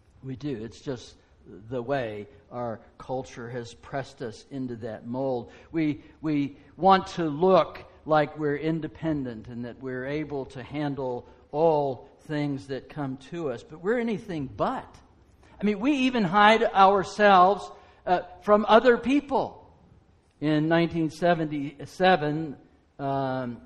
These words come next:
Dan Hill became famous for writing a song, Sometimes When We Touch.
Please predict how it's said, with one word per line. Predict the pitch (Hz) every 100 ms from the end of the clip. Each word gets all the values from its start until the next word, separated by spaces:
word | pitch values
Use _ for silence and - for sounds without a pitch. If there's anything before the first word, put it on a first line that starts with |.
| -
Dan | 165 185 175
Hill | 147 196 185
became | 147 143 170 160 143
famous | - - 160 151 147 139
for | - 147
writing | 139 151 160 156 143
a |
song, | 139 156 143 139
Sometimes | - 185 185 180 - 160 151 156 -
When | 156 156
We | 147 135
Touch. | - - 185 - - -